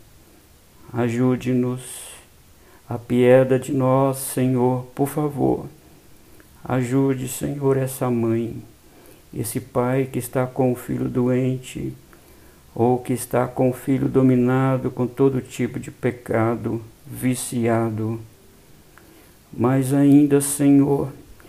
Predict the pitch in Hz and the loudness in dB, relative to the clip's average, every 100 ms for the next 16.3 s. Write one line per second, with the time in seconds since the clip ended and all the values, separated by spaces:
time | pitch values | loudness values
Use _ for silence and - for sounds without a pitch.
0 | - - - 123 131 143 135 147 139 139 | -20 -14 -6 -2 0 0 2 2 4 4
1 | 139 139 143 139 139 139 135 135 - 139 | 6 4 2 2 0 0 -4 -6 0 2
2 | 127 127 135 135 135 127 127 127 143 135 | 2 2 0 -2 -8 -6 -4 -2 -2 -2
3 | 127 - - 220 233 208 123 117 120 110 | -2 -4 -4 0 2 4 4 2 -2 -4
4 | - 117 113 110 - - 139 151 151 139 | -4 -6 -4 -10 -10 -6 -2 0 0 2
5 | 139 139 - - - - 131 131 131 135 | 0 -2 -12 -20 -10 2 4 4 4 4
6 | 135 127 120 120 120 110 113 110 113 113 | 2 2 2 2 -2 -4 -4 -4 -4 -4
7 | 120 123 127 127 - - - - - - | -2 -2 -4 -8 -14 -20 -20 -20 -20 -20
8 | - 131 143 147 147 127 127 120 120 120 | 0 4 6 4 2 2 4 4 2 4
9 | 135 135 - 110 104 98 - 107 - - | 4 4 -4 -4 -4 -6 -6 -8 -8 -16
10 | - 107 113 - 131 - - - - - | -8 -6 -6 -8 -12 -14 -20 -20 -20 -20
11 | - - - - - - - - 120 110 | -20 -20 -20 -20 -20 -20 -20 -6 -6 -4
12 | 131 135 131 135 131 - 135 127 127 143 | 0 0 0 -4 -8 0 2 6 6 6
13 | 139 139 139 143 139 139 135 135 135 - | 4 2 2 2 -2 -4 0 0 0 -4
14 | 160 165 151 147 143 135 135 - 143 143 | -2 0 0 0 2 2 0 4 6 6
15 | 143 143 131 131 127 131 131 139 123 117 | 2 0 0 2 0 -2 -4 -6 -2 0
16 | 117 113 113 | 2 0 -4